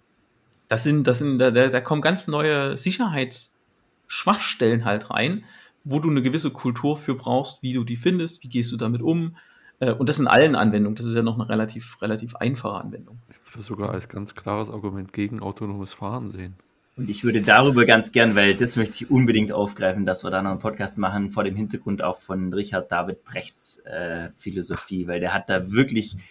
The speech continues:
Speaker 1: Ja.
Speaker 3: ähm, äh, sehr detailliert auch zu geschrieben, ist quasi das autonome Fahren, so wie das du gerade eben dargestellt hast, Stefan, unabdingbar die Zukunft, oder sollte man dem nicht regulatorisch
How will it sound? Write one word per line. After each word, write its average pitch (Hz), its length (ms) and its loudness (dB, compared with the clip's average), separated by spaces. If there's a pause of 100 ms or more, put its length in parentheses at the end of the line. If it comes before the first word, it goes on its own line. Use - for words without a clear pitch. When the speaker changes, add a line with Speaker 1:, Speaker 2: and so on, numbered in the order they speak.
(160)
Speaker 1:
Ja. - 140 -14
Speaker 3:
ähm, 98 220 -4
äh, 90 260 -8
sehr 101 300 2
detailliert 110 420 0
auch - 140 0
zu 113 120 -8
geschrieben, 117 380 -2
ist 120 220 -4
quasi 101 220 0
das - 100 -8
autonome 107 500 0
Fahren, 131 720 2 (240)
so - 160 -8
wie 104 80 2
das 104 120 -4
du 120 120 0
gerade 110 240 0
eben 104 160 0
dargestellt 104 340 -2
hast, 101 160 -4
Stefan, 101 300 -4
unabdingbar 117 640 0
die 98 100 -2
Zukunft, - 540 -10 (420)
oder 135 460 6
sollte 117 320 2
man 110 180 2
dem 107 160 0
nicht 104 160 -4
regulatorisch 107 1080 0